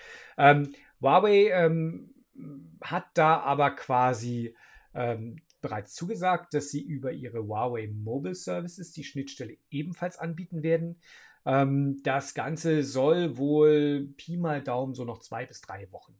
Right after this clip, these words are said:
dauern. Dann kann man auf diesen neuen Huawei-Geräten auch die offizielle Corona Warn App mit benutzen, wenn man denn möchte. Ja, das ist an der Stelle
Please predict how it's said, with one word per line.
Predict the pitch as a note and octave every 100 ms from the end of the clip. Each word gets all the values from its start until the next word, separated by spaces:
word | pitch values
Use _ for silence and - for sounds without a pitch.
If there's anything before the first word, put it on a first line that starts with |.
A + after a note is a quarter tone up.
| -
dauern. | D3+ A3 A3 F3+
Dann | D3+ D#3
kann | - C3+
man | C3 B2+
auf | A2+ -
diesen | B2+ G#2+ G#2
neuen | G#2 A2+ B2+ A#2+ B2+
Huawei-Geräten | A2 G#2 G#2 G2+ A2 _ - A2 D3 D3+ C#3 - - - _
auch | - B2 B2 - _ _ _
die | C#3+ -
offizielle | - A2+ - A#2+ - B2 A#2 A#2 A#2 A#2 _
Corona | - G#2+ F#2+ G2 G#2 G2+ G#2 G2+ F#2
Warn | F#2 F#2 B2+
App | A2+ G2 _ _ _
mit | F#2+ G2 - D4
benutzen, | D3 G2 A2 G#2+ G2+ - - F#2+ E2+ _ _ _ _ _ _ _ -
wenn | E2+ G2+
man | G#2 A#2 C3
denn | F#3+ E3+
möchte. | G2 - - - - - _ _ _ _ - _ _ _ _ _ _ -
Ja, | E3+ - - _ _ _ _ _
das | C3+ C3+
ist | C#3+
an | B2+ A2+
der | B2+
Stelle | - C#3 B2+ B2 A#2